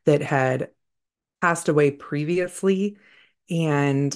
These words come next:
had a stench to it. So that tells us it was starting to decay inside of her. And then she did pass another placenta. So that tells us she only had the two piglets.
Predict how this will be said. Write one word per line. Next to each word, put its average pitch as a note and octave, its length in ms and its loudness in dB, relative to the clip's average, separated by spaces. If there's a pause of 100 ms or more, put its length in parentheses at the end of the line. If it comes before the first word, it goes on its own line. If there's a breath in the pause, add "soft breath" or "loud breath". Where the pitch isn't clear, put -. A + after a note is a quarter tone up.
(120)
had C3 500 -2
a D3+ 80 -12
stench C3+ 360 -8
to C#3+ 100 -4
it. - 220 -12
So C#3+ 440 4 (680)
that F#3+ 160 6
tells F3+ 180 2
us F3+ 140 4
it E3+ 80 2
was D#3 100 -2
starting C#3 320 0
to C#3+ 160 -2
decay C3 340 -4
inside B2+ 440 -6
of C3 140 -4
her. C#3 320 0 (380 loud breath)
And D3 160 2
then C#3 140 4
she D3+ 160 -2
did C#3 180 0
pass A#2+ 380 -6
another C#3 480 -6
placenta. D3+ 440 -8
So D3+ 260 4
that D3+ 180 2
tells D3+ 180 0
us C#3+ 120 0
she - 160 -4
only C3+ 160 -2
had C3+ 140 -6
the C#3 100 -6
two F#3+ 200 2
piglets. D#3 640 -2